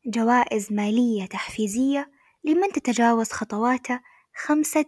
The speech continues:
آلاف خطوة، وذلك بتسجيله لدخوله بالسحب اليومي ومقداره خمسمية ريال.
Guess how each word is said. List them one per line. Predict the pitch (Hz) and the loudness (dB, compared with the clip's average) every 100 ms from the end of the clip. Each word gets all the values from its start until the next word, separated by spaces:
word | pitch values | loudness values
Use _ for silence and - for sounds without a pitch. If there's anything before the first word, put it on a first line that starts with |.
| - | -2
آلاف | 214 208 208 214 220 | -2 0 0 -2 -4
خطوة، | - - - 214 208 _ _ _ _ _ - | -6 -10 -10 -20 -20 _ _ _ _ _ -4
وذلك | 220 214 208 294 - _ _ - | 0 0 0 -2 -4 _ _ -4
بتسجيله | 254 262 233 233 294 370 349 | -2 0 0 4 6 6 4
لدخوله | 233 233 247 233 208 | 0 0 0 0 -2
بالسحب | 202 202 254 - - | -8 -6 -6 -6 -6
اليومي | 202 240 262 262 262 _ _ _ | 0 2 4 2 0 _ _ _
ومقداره | 226 214 214 214 214 214 269 _ - | -4 -4 -2 0 0 0 -4 _ -12
خمسمية | - 254 - 214 202 196 - | -2 -2 -2 -6 -6 -8 -10
ريال. | 208 226 | -10 -10